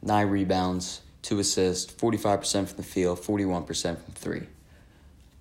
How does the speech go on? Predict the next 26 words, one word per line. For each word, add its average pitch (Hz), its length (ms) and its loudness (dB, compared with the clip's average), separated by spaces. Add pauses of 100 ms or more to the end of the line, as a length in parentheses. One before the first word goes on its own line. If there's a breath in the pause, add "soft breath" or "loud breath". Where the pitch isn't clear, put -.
(160)
Uh, - 200 -4
player 107 380 4
B's 101 300 2
playoff 98 420 2
stats 101 760 0 (140)
is - 280 -8
twelve, 107 380 2
eleven, 101 360 4
and 92 180 2
one, 104 380 4 (340 loud breath)
forty, 120 460 0 (100)
forty 147 300 6
percent 101 380 0
from 92 100 -2
the 92 60 -2
field, 90 360 2
and 85 300 -4
thirty-nine 92 460 0
percent - 360 -6
from - 100 -16
three. - 280 -8 (2000 loud breath)
Player 143 420 8
A 143 400 6 (1120)
is - 140 -4
Dario 110 420 6
Saric, 110 760 2